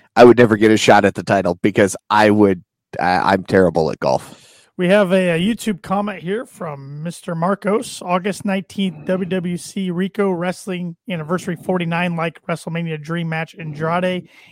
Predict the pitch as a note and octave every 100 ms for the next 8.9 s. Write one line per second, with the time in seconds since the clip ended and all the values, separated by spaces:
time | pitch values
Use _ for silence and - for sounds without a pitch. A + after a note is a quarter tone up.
0 | _ _ _ - F3+ E3 F3+ F3 E3+ E3+
1 | E3 D#3 D#3 E3+ D3 - - E3 E3 D#3+
2 | E3 F3 F3 C#3+ C#3+ E3 - G3 F#3 F3+
3 | F#3+ G3 F#3 F#3 F#3 D#3+ - - - G3+
4 | F#3 - F3+ F3 G3+ F#3 D#3+ D3 D#3 D3
5 | D#3 D3 - E3+ E3 F3+ F#3 F3+ F3 _
6 | - - F#3 E3+ F#3 E3+ E3 - - E3+
7 | D#3+ D#3 D#3 - - D#3+ D#3 C#3+ C#3 -
8 | D3+ D3 - - D3+ C#3 C3 A#2+